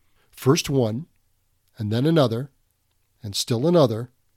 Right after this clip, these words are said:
civil uprising occurred. The Huai River is located in central China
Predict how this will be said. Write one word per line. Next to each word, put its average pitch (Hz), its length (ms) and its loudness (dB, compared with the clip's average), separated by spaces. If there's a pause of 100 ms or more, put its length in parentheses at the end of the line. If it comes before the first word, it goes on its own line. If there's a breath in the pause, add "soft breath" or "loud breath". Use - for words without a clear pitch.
(440)
civil 170 460 2
uprising 110 500 -6
occurred. 110 440 -8 (1200)
The 127 80 -2
Huai 156 400 2
River 147 260 4
is 117 140 0
located 127 540 2
in 117 120 0
central 180 400 0
China 127 480 0